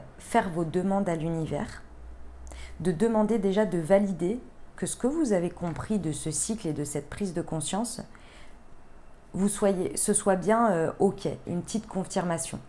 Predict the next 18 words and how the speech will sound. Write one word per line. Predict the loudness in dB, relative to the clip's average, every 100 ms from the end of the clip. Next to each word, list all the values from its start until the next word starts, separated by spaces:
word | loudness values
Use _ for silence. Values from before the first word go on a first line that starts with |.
| -16 -16 -16 -6
Donc, | -4 2
qu'est-ce | 2 4
que | 0
vous | 0
pouvez | 0 2 2
faire | 2 -2 -2
quand | -4
c'est | -4 -2
comme | -2 2
ça ? | 2 2 -4 -6
Une | -2
petite | -2 -4 -6
confirmation, | -6 -2 0 0 0 0
ça | 2 2
peut | 4
être, | 2 2 0
euh, | 0 -2 -8 -16 -18 -2
euh, | 2 2 2 -2